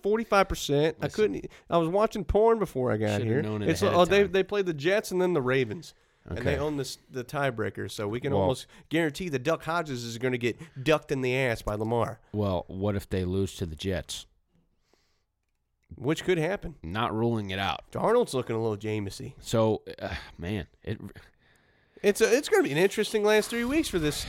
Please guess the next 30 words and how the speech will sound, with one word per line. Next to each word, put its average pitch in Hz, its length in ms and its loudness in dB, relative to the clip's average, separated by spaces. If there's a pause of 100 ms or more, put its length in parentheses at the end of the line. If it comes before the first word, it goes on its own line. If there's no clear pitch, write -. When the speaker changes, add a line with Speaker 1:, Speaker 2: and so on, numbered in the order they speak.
Speaker 1:
division 196 520 6
and 269 220 2
for 254 80 -8
the 208 80 -6
pl-, 202 200 -4
last 208 260 0
playoff 240 260 -2
spot 139 240 -2
in 127 60 -2
Speaker 2:
Yeah. 127 60 -2
Speaker 1:
the 147 80 0
A 143 40 -2
F 117 80 -6
C. 170 260 -8 (160)
Speaker 2:
They, - 180 0 (260)
Speaker 1:
Buffalo's 220 420 2
basically 131 460 0
got 113 300 2
it. - 40 -16 (140)
Speaker 2:
the - 60 0
Speaker 1:
Buffalo 131 280 2
Speaker 2:
Steelers 285 60 2
Speaker 1:
beat, 117 140 2
Speaker 2:
could 135 100 4
go 120 120 8
Speaker 1:
uh, 107 140 4
Speaker 2:
oh 110 140 6
and 90 120 -2
two. 90 300 -2 (640)
Oh, 117 140 0